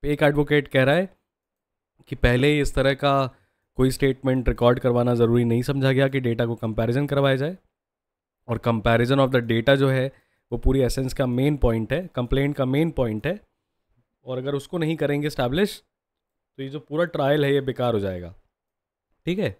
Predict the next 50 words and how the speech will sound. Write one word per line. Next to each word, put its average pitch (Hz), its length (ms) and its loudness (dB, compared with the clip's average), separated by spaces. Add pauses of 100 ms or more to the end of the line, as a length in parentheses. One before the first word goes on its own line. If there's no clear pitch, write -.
(520)
और 123 340 2
जो 127 180 -2 (840)
आप 123 200 -6
रिस्पोंडेंट्स 170 680 -2
हैं 160 100 -2
कह 151 120 -2
रहे 151 120 -2
हैं 151 100 -4
कि 160 140 -8 (140)
इस 180 160 -2
स्टेज 151 340 -2
पे 190 180 0
आपको 165 400 -2 (460)
अगर 123 140 0
कोई 135 260 -2
प्रीवियस 165 400 4
प्रोसीजरल 139 580 4
लकूना 143 360 6
है, 131 160 4
गैप 120 280 6
रह 120 160 6
गया 123 200 2
है 117 180 2
जिसको 117 220 2
ढंग 113 220 4
से 127 100 -2
नहीं 117 220 2
किया 120 180 4
गया, 113 200 4
एग्जामिनेशन 110 560 2
में 117 100 4
वकील 113 340 0
ने 113 60 0
नहीं 139 160 -2
पूछा 135 360 -4 (360)
तो 156 40 -4
नहीं 180 180 0
आया 156 260 6
कोर्ट 143 200 4
की - 100 -4
नज़र 120 280 2
में, 170 140 -2 (320)
उसको 139 200 0
आप 139 100 4
इस 147 80 4
स्टेज 135 240 0
में 127 80 -2
नहीं 117 100 -2
भर 98 140 -4
सकते। - 380 -14